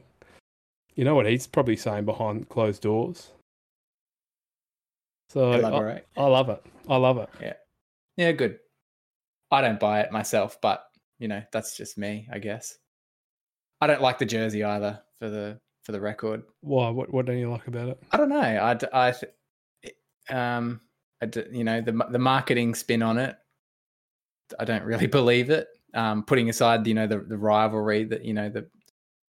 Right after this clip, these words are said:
Speaker 2: I don't like the colours. I, I don't think that the, the pink goes well.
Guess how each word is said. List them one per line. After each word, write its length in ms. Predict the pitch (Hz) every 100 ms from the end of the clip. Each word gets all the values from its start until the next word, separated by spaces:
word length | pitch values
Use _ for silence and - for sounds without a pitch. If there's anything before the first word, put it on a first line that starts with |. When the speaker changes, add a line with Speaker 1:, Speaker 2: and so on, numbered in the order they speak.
| _ 123
Speaker 2:
I 40 |
don't 80 | 104
like 120 | 104
the 60 | -
colours. 560 | - 110 107 107 110 -
I, 180 | 113 117 -
I 60 | 113
don't 240 | 113 107
think 240 | 113 110 -
that 180 | 104 -
the, 200 | 101 101
the 60 | -
pink 260 | - 107 104
goes 260 | 104 104
well. 480 | 107 104 107 107